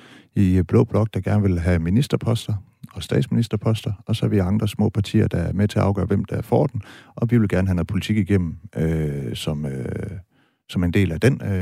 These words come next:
handel. Og, øh, så s-, går vi jo til valg og siger til danskerne, "Det er det her, vi vil kæmpe for." Og så må, øh, danskerne jo stemme på os, hvis de er enige, og stemme på nogle andre, hvis de ikke de er enige. Så det, det synes jeg jo, det er jo helt inden for skiven, og det, det er jo sådan, det skal være.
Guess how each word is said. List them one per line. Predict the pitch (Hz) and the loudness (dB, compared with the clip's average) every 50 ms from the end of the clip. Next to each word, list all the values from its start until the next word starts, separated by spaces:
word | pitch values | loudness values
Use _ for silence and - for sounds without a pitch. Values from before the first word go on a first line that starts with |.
| 87 | 0
handel. | 87 117 123 117 85 85 - _ - - - - - _ - | 2 2 2 0 -2 -6 -10 _ -20 -20 -20 -20 -20 _ -4
Og, | - 110 110 107 101 101 | 0 2 4 4 4 4
øh, | 101 101 98 95 | 4 4 2 2
så | - 117 139 | 2 0 0
s-, | - - - - - | -2 -4 -8 -10 -4
går | - 120 120 | 0 0 2
vi | 117 120 | 2 2
jo | 123 | 2
til | - - - | 2 2 2
valg | 131 147 | 2 2
og | 147 127 | 2 0
siger | - 139 | -2 -4
til | 123 113 | -2 0
danskerne, | 113 127 139 139 - 127 | 0 0 0 0 -2 0
"Det | 113 143 | 2 2
er | 139 | 2
det | 143 143 | 4 2
her, | 143 | 0
vi | 131 123 131 | 0 0 -2
vil | 123 | -2
kæmpe | 113 - 131 170 - | -2 -2 -4 -4 -6
for." | - 143 131 - _ _ | -6 -8 -8 -8 _ _
Og | - 120 | -10 -8
så | - - | -6 -4
må, | 135 131 120 117 113 | -2 2 2 4 4
øh, | 113 110 104 | 4 4 4
danskerne | - 127 139 - - 123 117 107 | 2 0 0 0 0 0 2 2
jo | 101 104 101 98 101 | 2 2 2 2 0
stemme | 98 - - 131 143 | -2 -2 -2 -2 0
på | 143 139 | 0 0
os, | 127 123 - | 0 0 -2
hvis | 117 110 - | -4 -4 -2
de | - 107 127 | 0 2 4
er | 151 | 4
enige, | 180 185 180 165 - | 4 4 2 2 2
og | - 117 117 110 107 107 107 101 - - - - - _ _ | 2 2 4 4 4 2 0 -2 -4 -10 -20 -20 -20 _ _
stemme | - - 117 131 123 | -2 0 2 2 2
på | 120 | 0
nogle | 101 87 87 | 0 0 0
andre, | 98 110 117 | 0 0 0
hvis | 107 98 - | 0 0 0
de | - | 0
ikke | 120 127 - | 0 0 2
de | - 101 90 | 2 2 2
er | 92 | 4
enige. | 104 104 92 | 2 0 0
Så | - - | -2 -2
det, | - 139 147 - | 0 0 0 2
det | - 160 | 2 2
synes | 135 113 123 | 2 4 4
jeg | 123 | 6
jo, | 110 98 | 6 6
det | 90 | 4
er | 131 143 | 4 4
jo | 120 | 4
helt | 107 131 139 | 4 4 2
inden | 139 147 | 0 -2
for | - 123 | -2 -2
skiven, | - 131 143 170 160 156 147 | 0 0 0 0 0 0 0
og | 131 110 104 101 | 2 2 2 2
det, | - 120 123 120 - | 4 4 2 4 4
det | 135 | 2
er | |
jo | 131 | 0
sådan, | 120 - 139 123 | 2 0 -2 -2
det | 127 | -2
skal | - - 123 123 | 0 0 0 0
være. | 131 127 | 0 -2